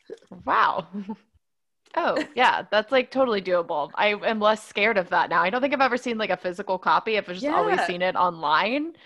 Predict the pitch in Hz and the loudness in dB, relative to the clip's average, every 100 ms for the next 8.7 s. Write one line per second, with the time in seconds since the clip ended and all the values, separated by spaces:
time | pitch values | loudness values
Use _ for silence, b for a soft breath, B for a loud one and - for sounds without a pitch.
0 | B B _ 220 190 202 208 - 226 - | B B _ 2 2 2 -2 -4 -8 -4
1 | 190 185 185 175 180 - _ - 175 170 | -2 0 -2 -4 -14 -18 _ -2 0 2
2 | 196 208 202 196 240 202 190 190 180 202 | 0 0 0 2 4 6 6 6 2 -6
3 | 190 180 180 - - 175 190 185 180 190 | -6 -2 -2 -2 -6 -2 0 2 4 2
4 | 190 190 180 185 170 175 180 180 - _ | 0 0 -2 -2 -6 -4 -6 -6 -12 _
5 | _ - 196 240 170 240 240 247 - 220 | _ -2 -2 0 -2 -4 -6 -8 -4 -4
6 | 175 175 233 220 214 214 208 202 196 196 | -4 -8 -8 -4 -4 -6 -8 -8 -8 -8
7 | 185 180 170 170 165 135 - - _ _ | -8 -6 -8 -6 -10 -12 -18 -20 _ _
8 | _ _ _ 170 165 165 | _ _ _ -10 -10 -12